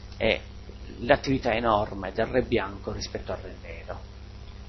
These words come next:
Lo so, è, è difficile da calcolare una variante simile, ma, eh, il punto fondamentale è che torre B uno è una mossa d'attesa e,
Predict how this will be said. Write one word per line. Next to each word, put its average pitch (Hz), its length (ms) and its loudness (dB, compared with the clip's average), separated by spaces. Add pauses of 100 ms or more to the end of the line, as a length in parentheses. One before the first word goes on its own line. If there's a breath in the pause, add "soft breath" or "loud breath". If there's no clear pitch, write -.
(880)
Lo 117 100 4
so, 95 160 4
è, 101 220 0
è 107 40 0
difficile 101 500 -2
da 95 120 -4
calcolare 104 480 2
una 101 120 -4
variante 98 360 -6
simile, 95 480 -8 (680)
ma, 113 380 8 (240)
eh, 104 680 2 (760)
il 117 140 -2
punto - 260 0
fondamentale 117 640 2
è 98 140 0
che 104 260 0 (520)
torre 131 220 6
B 123 60 4
uno 104 320 2
è - 40 -6
una 110 140 -2
mossa 110 180 -2
d'attesa 104 500 0 (460)
e, 120 240 2